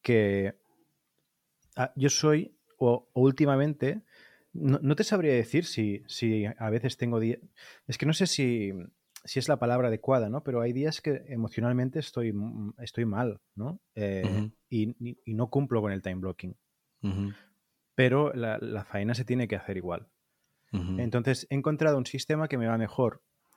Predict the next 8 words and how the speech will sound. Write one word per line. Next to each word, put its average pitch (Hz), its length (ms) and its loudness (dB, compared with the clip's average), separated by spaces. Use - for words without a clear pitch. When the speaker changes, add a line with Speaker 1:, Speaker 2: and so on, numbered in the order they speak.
Speaker 1:
y 110 160 2
es 113 100 2
similar 117 440 2
ta-, - 180 -8
al 120 200 4
time 131 180 2
blocking, 160 480 0
pero 151 380 2